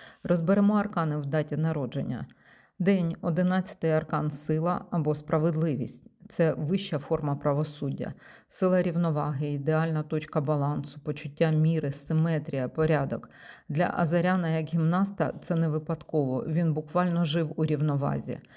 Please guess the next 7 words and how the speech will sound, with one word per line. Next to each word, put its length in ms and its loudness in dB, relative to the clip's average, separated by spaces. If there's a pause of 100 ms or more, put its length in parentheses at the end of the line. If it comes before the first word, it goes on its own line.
(240)
Його 580 2
хрест 460 0
Азаряна — 600 2
найчистіша 680 -2
геометрія 640 0
одинадцятого 760 0
аркана, 560 -2